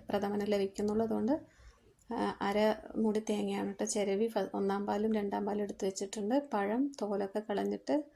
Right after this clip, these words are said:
ആ, മിക്സിയുടെ ജാറിലിട്ട് വെച്ചിട്ടുണ്ട്. തേങ്ങാക്കൊത്ത് കുഞ്ഞു കുഞ്ഞുതായി കട്ട് ചെയ്ത് വെച്ചിട്ടുണ്ട്. പിന്നെ ഒന്നാം പാല്, രണ്ടാം പാല്, ശർക്കര,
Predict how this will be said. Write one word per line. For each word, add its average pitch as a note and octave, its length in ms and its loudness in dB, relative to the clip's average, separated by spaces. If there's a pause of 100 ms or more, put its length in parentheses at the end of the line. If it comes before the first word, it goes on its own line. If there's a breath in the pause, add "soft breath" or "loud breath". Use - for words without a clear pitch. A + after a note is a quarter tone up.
(580 soft breath)
ആ, G#3 140 -2
മിക്സിയുടെ G3+ 400 0
ജാറിലിട്ട് G3+ 400 0
വെച്ചിട്ടുണ്ട്. G3+ 520 0
തേങ്ങാക്കൊത്ത് G#3+ 800 -2
കുഞ്ഞു G#3+ 260 0
കുഞ്ഞുതായി G3+ 320 0
കട്ട് G#3+ 200 -4
ചെയ്ത് G3 180 0
വെച്ചിട്ടുണ്ട്. G#3+ 460 0
പിന്നെ A3+ 260 0
ഒന്നാം G3 300 0
പാല്, G3+ 280 -2
രണ്ടാം G3+ 380 -2
പാല്, G3+ 300 -2
ശർക്കര, G#3 520 -4